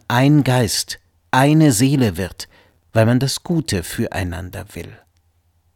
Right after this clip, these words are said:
Bräuchten wir nicht alle viel mehr Wohlwollen füreinander?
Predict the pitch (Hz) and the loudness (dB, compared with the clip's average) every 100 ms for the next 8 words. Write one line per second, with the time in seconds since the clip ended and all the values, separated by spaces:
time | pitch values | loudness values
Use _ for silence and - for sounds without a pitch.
0 | _ _ - - _ _ 95 95 110 - | _ _ -20 -20 _ _ -2 0 -2 0
1 | 143 123 107 101 - - 110 107 120 - | 2 4 2 0 -4 -4 -2 0 0 -2
2 | - - 160 143 110 92 117 123 98 90 | -10 -2 0 2 2 2 2 0 -2 -2
3 | 104 127 120 98 101 110 120 117 - 107 | 2 4 2 0 0 0 -2 -4 -6 -6
4 | 101 85 87 90 104 | -6 -6 -8 -8 -10